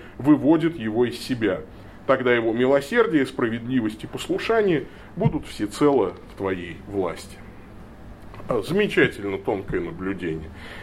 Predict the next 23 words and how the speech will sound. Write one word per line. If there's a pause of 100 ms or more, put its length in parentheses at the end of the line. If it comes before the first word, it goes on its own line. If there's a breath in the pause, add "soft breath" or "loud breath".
(120)
Я
себя
все
время
здесь
узнаю. (420 loud breath)
Потому
что,
конечно,
я
знаю (440 loud breath)
пару
ресторанов (100)
в
Москве,
где
нормально
готовят
стейк. (680 loud breath)
А, (340 loud breath)
вот. (460 loud breath)
И, (920 loud breath)
конечно,